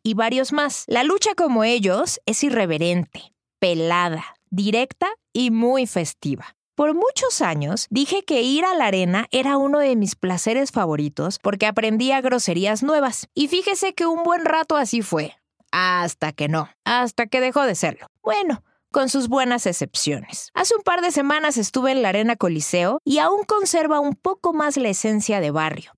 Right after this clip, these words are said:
Quizá porque sigue muy metida en ello, en la calle de República de Perú, en La Lagunilla.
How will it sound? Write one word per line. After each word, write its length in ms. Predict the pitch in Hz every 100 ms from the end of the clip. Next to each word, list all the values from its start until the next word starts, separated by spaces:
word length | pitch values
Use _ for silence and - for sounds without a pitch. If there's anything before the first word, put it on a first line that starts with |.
| _
Quizá 240 | - 254 294
porque 260 | 320 302
sigue 300 | 247 277 269
muy 200 | 254 285
metida 460 | 269 254 269 262 262
en 140 | 277
ello, 320 | 294 240 262 311
en 140 | 240
la 80 | 233
calle 300 | 214 240 247
de 80 | 226
República 500 | 214 196 226 220 214
de 120 | 190
Perú, 380 | 190 185 262 -
en 140 | 208 196
La 100 | 170
Lagunilla. 580 | 165 143 143 120 -